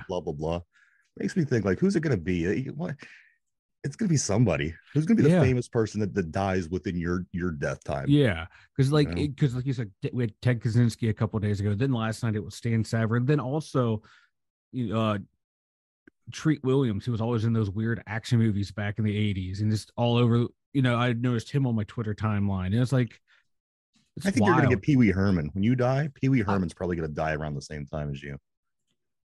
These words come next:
Speaker 2: Fair enough.
Speaker 1: <laughs>
Speaker 2: Fair enough. We both have the same favorite pastime hobby.
Speaker 1: Yeah, right. But
Speaker 2: And, and
Speaker 1: love
Speaker 2: I'm
Speaker 1: the
Speaker 2: like, eh,
Speaker 1: movies.
Speaker 2: yeah, and I'm like, when, like, Stan dies, when everyone's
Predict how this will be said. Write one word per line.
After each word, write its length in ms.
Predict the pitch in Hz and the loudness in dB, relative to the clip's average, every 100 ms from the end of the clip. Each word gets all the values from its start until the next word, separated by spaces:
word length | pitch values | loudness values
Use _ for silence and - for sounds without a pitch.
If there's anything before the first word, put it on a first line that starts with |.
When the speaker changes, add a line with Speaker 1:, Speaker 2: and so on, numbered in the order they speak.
| _ _ _ _ _ _ - - | _ _ _ _ _ _ -12 -2
Speaker 2:
Fair 180 | 214 139 | 2 2
enough. 440 | 107 92 - _ _ - | 0 -4 -12 _ _ -18
Speaker 1:
<laughs> 200 | - - - _ - _ _ _ _ - | -18 -10 -12 _ -20 _ _ _ _ -8
Speaker 2:
Fair 160 | 117 110 | -4 0
enough. 200 | 104 127 | 0 4
We 100 | 165 | 4
both 200 | 170 143 | 6 4
have 120 | 139 | 4
the 40 | 123 | 2
same 360 | 117 117 90 _ _ _ _ _ _ _ - | 0 -2 -2 _ _ _ _ _ _ _ -10
favorite 360 | 120 117 110 - | -4 -2 -2 -4
pastime 480 | - 110 - 107 98 | -4 -4 -2 -2 -2
hobby. 320 | 107 110 101 | -2 -2 0
Speaker 1:
Yeah, 60 | 113 | 2
right. 380 | 107 107 127 - - _ - 156 - | 4 4 2 -2 -16 _ -20 -12 0
But 140 | 120 196 | 2 4
Speaker 2:
And, 80 | |
and 100 | 202 | 6
Speaker 1:
love 100 | 214 | 6
Speaker 2:
I'm 60 | 214 | 6
Speaker 1:
the 40 | |
Speaker 2:
like, 160 | - - | 6 6
eh, 180 | 185 175 | 4 2
Speaker 1:
movies. 180 | 165 170 | -2 -2
Speaker 2:
yeah, 180 | 147 - | -2 0
and 140 | 151 170 | 2 2
I'm 80 | |
like, 140 | 220 226 | 0 -2
when, 100 | 160 | -4
like, 160 | 127 95 | -4 -6
Stan 320 | - 120 123 | -6 -2 0
dies, 220 | 110 98 | 0 -2
when 120 | 110 117 | -2 -2
everyone's 440 | 117 117 104 | -2 -2 -2